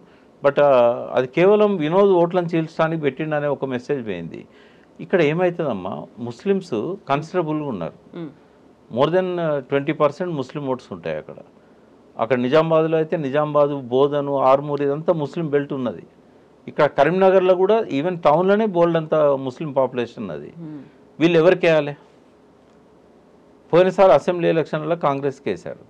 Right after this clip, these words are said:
Speaker 1: ఇప్పుడు ఎందుకు వేస్తారు? కాంగ్రెస్ క్యాండిడేట్లు వీక్ ఉన్నారని తెలిసినాక వాళ్ళ గోల్ ఒకటే ఉంటది,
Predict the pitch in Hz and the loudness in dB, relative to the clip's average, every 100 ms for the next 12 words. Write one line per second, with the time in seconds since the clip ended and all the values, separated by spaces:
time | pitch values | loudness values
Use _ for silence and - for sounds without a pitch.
0 | _ _ _ _ 135 185 185 196 202 190 | _ _ _ _ -4 4 4 4 4 2
1 | 175 185 165 139 139 185 175 156 147 160 | 4 2 2 4 6 4 2 2 2 0
2 | 147 135 135 139 139 139 131 113 110 110 | -4 -4 -2 -2 0 2 2 0 -6 -6
3 | 113 85 92 - - - _ - 143 185 | -8 -4 -4 -6 -10 -20 _ 2 6 6
4 | 156 120 185 202 185 165 190 170 123 87 | 6 4 6 6 4 2 0 0 -2 -6